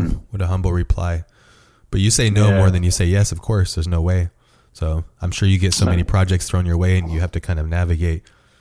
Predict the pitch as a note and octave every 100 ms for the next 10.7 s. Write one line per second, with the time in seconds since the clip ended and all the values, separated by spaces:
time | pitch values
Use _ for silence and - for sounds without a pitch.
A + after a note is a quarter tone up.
0 | _ - - - - G#2 G#2+ F#2+ - G#2+
1 | G2+ F#2+ F2+ E2+ F2+ F#2+ G2 G2 G2+ A2
2 | A#2 G2+ F2 - F2+ E2+ F2 G2 E2+ E2
3 | - G2 G2 F#2+ G2 G#2 - _ - G2
4 | G2+ G2 G#2 G#2+ A2 G#2+ A2 A2 E2+ E2
5 | G#2+ G#2+ G#2+ A2+ A2 A2 G2+ F#2 F2+ G2+
6 | G2+ F#2+ D2+ F#2+ F#2 - G2+ - G2 F#2
7 | F#2+ F#2 - F2+ F2+ G2+ F#2+ F2+ F2 -
8 | - F#2+ F2+ F#2 G2+ F#2 F#2 A2+ G2 -
9 | - _ _ _ G2 E2 C#2+ - F#2 -
10 | - F#2 E2 - - - -